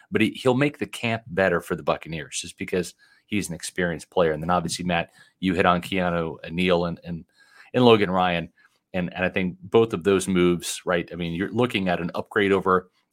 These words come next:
Andrew Adams with Keanu Neal. You're looking for an upgrade over, like, say, Ross Cockrell with, with Logan Ryan. And so to me, you're taking a, a lot of these guys on,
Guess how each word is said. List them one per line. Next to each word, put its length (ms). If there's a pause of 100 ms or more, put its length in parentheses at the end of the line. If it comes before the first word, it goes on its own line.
(120)
Andrew 340
Adams 480 (280)
with 140
Keanu 400
Neal. 240
You're 140
looking 300
for 160
an 200
upgrade 540 (320)
over, 320 (180)
like, 140
say, 240
Ross 320
Cockrell 540 (520)
with, 380
with 140
Logan 280
Ryan. 360
And 120
so 300 (960)
to 120
me, 500 (1300)
you're 180
taking 440
a, 80
a 540
lot 320
of 80
these 180
guys 600
on, 420